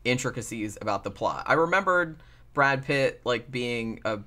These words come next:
boxer, and I kinda remembered that, and I kinda remembered some of the heist type of stuff. And I, I also forgot, too, like, how everything came together at the end, which I really liked. Like, how the, all the plot threads came together. I really liked that, which kinda happened in Lock, Stock, too.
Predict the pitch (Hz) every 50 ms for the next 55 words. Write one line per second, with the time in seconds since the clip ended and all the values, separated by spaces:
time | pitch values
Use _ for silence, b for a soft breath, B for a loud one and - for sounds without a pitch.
0 | - - - - - - - - 120 - 135 127 123 117 117 - - 107 104 101
1 | 101 101 98 101 b b b b b - 120 117 113 - 170 165 160 147 135 127
2 | 127 123 120 113 113 110 - 117 113 98 90 85 - - 107 107 104 - - 123
3 | 120 117 110 107 107 110 110 110 104 104 104 104 104 101 101 98 - - - -
4 | 127 113 110 101 101 - 104 98 110 - - - - 139 135 143 147 - - 160
5 | 156 156 160 B B B B B B 165 175 175 175 175 - - 151 175 202 -
6 | - 190 170 - 151 147 143 147 139 - - - 180 170 160 139 131 127 123 -
7 | - 139 131 131 127 127 120 - - 131 127 135 131 135 127 123 - - 135 127
8 | 123 117 113 113 117 117 110 95 85 87 - 107 101 85 101 95 95 104 104 -
9 | 107 104 101 101 98 98 98 98 98 82 - 92 - - - - b b b b
10 | - 107 107 - 120 110 107 107 107 107 101 98 95 - - 110 110 104 101 98
11 | 95 87 - - - 107 92 - - 120 117 117 120 - - 127 127 127 127 127
12 | 123 123 120 - 110 113 110 107 101 98 101 92 92 92 90 104 170 - - 220
13 | 214 185 165 143 143 143 123 113 107 110 101 101 - - 107 85 78 - - 101
14 | 80 -